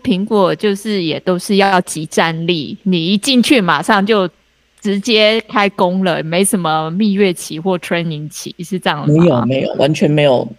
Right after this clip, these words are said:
Speaker 2: 因为他在录取员工都是已经有将近十年或十五年以上的经验了嘛，所以也不会有什么 mentor 慢慢带你啊。你去就直接跟你说，你以后负责个这个产品，然后老板就离开了，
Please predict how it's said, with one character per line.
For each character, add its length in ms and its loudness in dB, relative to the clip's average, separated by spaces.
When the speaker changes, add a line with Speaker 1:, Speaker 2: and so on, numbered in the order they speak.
Speaker 2:
因 120 4
为 180 6
他 300 0
在 200 4
录 180 2
取 200 -8
员 200 -2
工 200 -2
都 160 2
是 200 0
已 60 -4
经 180 -4
有 160 -2
将 300 -4
近 300 -6
十 220 -6
年 180 -2
或 120 0
十 180 -6
五 80 -4
年 160 -2
以 80 -10
上 180 -4
的 60 -6
经 240 -2
验 140 2
了 80 -4
嘛， 200 -6
所 160 2
以 120 2
也 120 4
不 200 4
会 140 4
有 120 6
什 140 -4
么 160 0
mentor 440 0
慢 160 -2
慢 200 0
带 180 2
你 200 -6
啊。 200 -10
你 120 -6
去 240 2
就 140 4
直 160 -2
接 100 4
跟 120 2
你 60 -2
说， 180 0
你 80 -2
以 180 -6
后 120 2
负 180 -2
责 120 2
个 80 -4
这 120 -2
个 80 0
产 240 -4
品， 180 -6
然 120 -4
后 300 2
老 120 -2
板 120 0
就 60 -2
离 120 -2
开 180 0
了， 240 -2